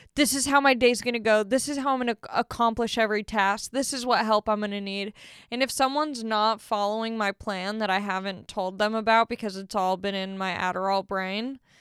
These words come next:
oh, I get so angry. I'm like, "You're not doing what I want." I can't believe I was on that for, like, from sixth grade until, like, after freshman year of college.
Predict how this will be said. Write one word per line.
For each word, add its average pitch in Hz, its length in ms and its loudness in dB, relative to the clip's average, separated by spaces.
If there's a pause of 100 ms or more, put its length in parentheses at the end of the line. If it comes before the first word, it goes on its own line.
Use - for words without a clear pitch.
(260)
oh, 208 80 -2
I 196 100 0
get 202 220 -8
so 190 340 -8
angry. 196 300 -10
I'm 208 160 -6
like, 202 200 -12
"You're 208 120 -8
not 196 280 -10
doing 196 640 -14 (240)
what 190 240 -8
I 190 140 -10
want." 190 380 -12 (1200)
I 247 60 -2
can't 349 240 4
believe 427 160 2
I 403 80 6
was 294 100 2
on 226 260 0
that 196 280 -4
for, 233 240 -6
like, 226 400 -2 (460)
from 254 240 -6
sixth - 480 -4
grade 240 360 2
until, 226 960 -2 (1040)
like, 214 200 0
after 208 680 0 (140)
freshman 208 600 -6
year 196 240 -6
of 185 120 -14
college. 190 680 -8